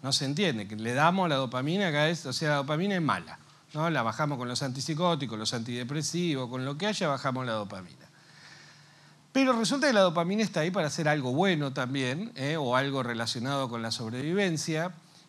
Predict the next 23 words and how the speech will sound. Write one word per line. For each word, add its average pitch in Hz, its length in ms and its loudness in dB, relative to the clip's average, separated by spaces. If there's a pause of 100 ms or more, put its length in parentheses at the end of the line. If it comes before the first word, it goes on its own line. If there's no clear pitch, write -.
Y 285 340 2 (100)
uno 254 500 6
de 180 60 2
los 160 140 0
principales 165 720 -2
roles 170 400 2
de 135 80 -2
la 123 120 -2
dopamina 175 760 -2
es 196 200 -2
imprimir 175 460 0
niveles 160 440 -2
de 151 100 0
relevancia 160 880 4 (120)
a 160 100 -4
los 135 200 -2
objetos 135 460 -4
del 120 160 -4
campo 123 340 -4
mental. 104 440 -4 (600)
¿Qué 240 160 -2
quiere 208 220 2
decir? 117 360 -4